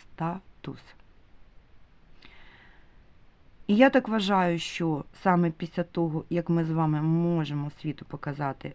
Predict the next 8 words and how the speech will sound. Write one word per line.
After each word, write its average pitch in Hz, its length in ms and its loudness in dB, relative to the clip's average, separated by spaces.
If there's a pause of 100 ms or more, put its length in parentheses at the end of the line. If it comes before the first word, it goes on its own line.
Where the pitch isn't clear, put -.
(120)
нашу 160 640 -4
новітню 151 540 -4 (580)
технологію, 160 680 -6 (2250)
багато 170 460 0
хто - 280 -8
просто - 400 -14
не 220 220 0
захоче 202 580 -8